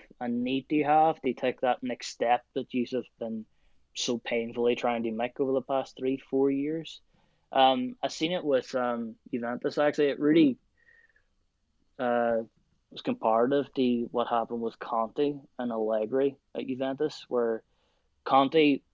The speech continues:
that Juventus team under Conte, um, especially the first season,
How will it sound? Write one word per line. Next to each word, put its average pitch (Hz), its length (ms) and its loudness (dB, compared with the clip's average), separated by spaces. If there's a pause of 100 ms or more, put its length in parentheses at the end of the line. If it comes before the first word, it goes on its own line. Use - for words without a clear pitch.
(140)
that 139 200 6
Juventus 127 440 -6
team 139 260 -4
under 123 240 -2
Conte, 127 480 0 (320)
um, 120 380 2
especially 120 460 -6
the 120 60 -6
first 117 320 -2
season, 139 340 -2